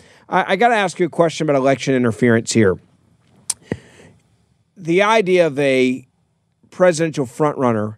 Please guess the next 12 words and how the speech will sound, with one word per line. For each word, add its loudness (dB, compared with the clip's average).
having 0
to -6
go 2
to 0
court, -6
having -2
to -8
go 2
into 2
a 4
jury 0
trial, 2